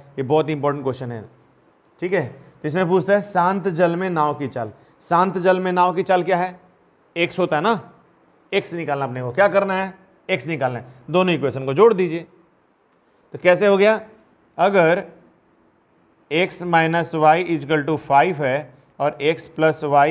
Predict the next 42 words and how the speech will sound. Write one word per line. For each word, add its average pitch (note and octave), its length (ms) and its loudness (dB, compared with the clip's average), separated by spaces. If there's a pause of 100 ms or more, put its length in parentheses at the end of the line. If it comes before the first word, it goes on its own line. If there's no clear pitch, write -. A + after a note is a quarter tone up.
(120)
is D3 180 -4
equal D3+ 280 -2
to D#3+ 80 0 (160)
छः E3 280 0
है, C3+ 420 -4
याद D#3 220 4
होगा E3 140 2
हम E3 100 -2
लोग E3 120 -2
कैसे D#3+ 220 0
हम E3 120 -2
लोग E3 140 -2
सॉल्व E3 280 0
करते E3+ 280 -2
थे F#3+ 120 -8 (1040)
क्लास D3 220 4
सेवन D3+ 280 0
में, D3 240 -2
एट D#3 280 0
में, C#3+ 240 -4
नाइन C#3+ 260 -2
में, C#3+ 240 -2
टेन D3+ 220 0
में, C#3+ 240 -8 (100)
याद D3+ 180 -4
कीजिए। E3 300 -8 (320)
दोनों F3 220 0
को F#3 140 -4
ऐड D3+ 280 4
कर C3 120 -4
दीजिए, A2+ 260 -6
तो - 360 -18
ये D3 100 -2
दोनों D3+ 160 -6
कट D#3 180 -2
गया, E3+ 240 0 (1040)
टू D3 140 0
एक्स D3+ 180 2
बराबर D3+ 460 2 (640)
छः C#3+ 220 -6
पाँच C#3+ 300 -2
ग्यारह C#3+ 520 2